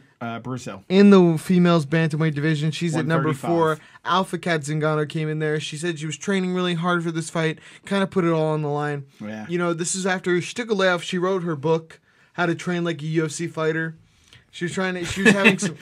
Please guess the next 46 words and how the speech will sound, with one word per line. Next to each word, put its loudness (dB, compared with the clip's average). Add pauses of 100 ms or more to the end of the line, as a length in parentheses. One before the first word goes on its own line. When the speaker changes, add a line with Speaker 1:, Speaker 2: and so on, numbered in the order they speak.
Speaker 1:
<laughs> -20
Maybe, -6 (140)
maybe -10
she -14
needs -16
to -18
go -10
Speaker 2:
Maybe -2
Speaker 1:
back. -6
Speaker 2:
she -6
needs -6
to -6
work -4
a -6
little -2
bit -6
harder. -6
Speaker 1:
Yeah. -6
Speaker 2:
But, -10
well, 2
she -4
kinda -2
did -4
the -6
same 0
thing 4
Speaker 1:
That's 2
a 0
Speaker 2:
that -4
Speaker 1:
shitty 0
Speaker 2:
Chael 6
Speaker 1:
thing 2
to -2
Speaker 2:
did, 2
Speaker 1:
say. -6
Speaker 2:
where 2
Speaker 1:
I'm 0
Speaker 2:
she -4
Speaker 1:
sorry, -6
Speaker 2:
tried 0
to -4
make 0
Speaker 1:
Kat. -4
Speaker 2:
a -18
fitness, -6 (320)
uh, -2